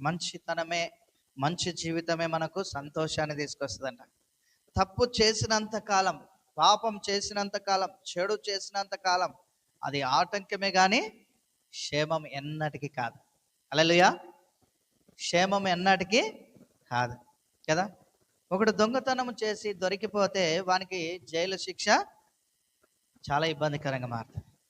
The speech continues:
కదా, చాలా ప్రమాదకరంగా మారిపోతుంది. ఇంకా వాడు బయటికి రాలేడు, భయంకరంగా మరి కొట్టడము,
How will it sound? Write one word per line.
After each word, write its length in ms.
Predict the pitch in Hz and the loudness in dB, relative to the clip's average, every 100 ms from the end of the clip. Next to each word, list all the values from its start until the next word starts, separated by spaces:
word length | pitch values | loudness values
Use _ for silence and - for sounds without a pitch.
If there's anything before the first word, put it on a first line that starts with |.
| - | -4
కదా, 160 | 156 190 - _ _ _ _ _ _ _ _ - | -2 -2 -8 _ _ _ _ _ _ _ _ 0
చాలా 200 | 156 180 | 2 4
ప్రమాదకరంగా 840 | 170 165 165 165 165 160 175 240 - - - _ _ _ 123 | 2 0 0 -2 -2 0 2 0 -6 -20 -20 _ _ _ -10
మారిపోతుంది. 680 | 117 117 - _ _ _ | -10 -10 -18 _ _ _
ఇంకా 200 | 139 170 | -6 0
వాడు 260 | 160 160 151 | 2 2 0
బయటికి 460 | 135 147 170 175 175 | -2 0 -2 -2 2
రాలేడు, 600 | 160 185 196 196 320 - - _ _ _ _ _ _ 139 | 4 6 6 6 2 0 -16 _ _ _ _ _ _ -8
భయంకరంగా 840 | 156 160 160 160 156 143 139 147 - _ _ _ - | -6 -4 -2 0 2 2 0 -4 -14 _ _ _ -10
మరి 160 | 135 | -8
కొట్టడము, 800 | 131 - 135 147 143 139 139 135 | -6 -6 -4 -2 -2 -2 -4 -12